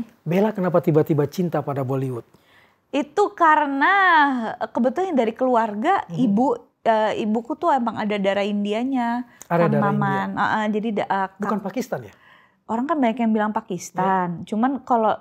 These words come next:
Speaker 2: eh, aku tanya sama keluarga ibu, jadi kakeknya ibu tuh itu dia imigran dulu dari kota namanya Lucknow.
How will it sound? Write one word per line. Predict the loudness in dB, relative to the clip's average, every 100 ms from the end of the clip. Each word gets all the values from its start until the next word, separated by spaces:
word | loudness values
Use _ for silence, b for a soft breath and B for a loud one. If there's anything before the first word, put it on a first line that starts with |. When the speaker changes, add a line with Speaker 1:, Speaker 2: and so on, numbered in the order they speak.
| -6
Speaker 2:
eh, | -4 -2
aku | -2 -4
tanya | -4 -2 -2
sama | -4 -6
keluarga | -4 -2 -2 -2
ibu, | -2 -4 -2 -2 -2 -6
jadi | -4 -4 -2 -4 -6 B B
kakeknya | -4 -2 0 0 0
ibu | 0 0 2 0
tuh | 2 2
itu | 2 0 0
dia | 2 4 4 2 -2
imigran | -2 -2 2 2 2
dulu | 0 0 2
dari | 2 0
kota | -4 -6 -4 -4
namanya | -2 0 2 0
Lucknow. | -2 -8 -8 -8 -8 -12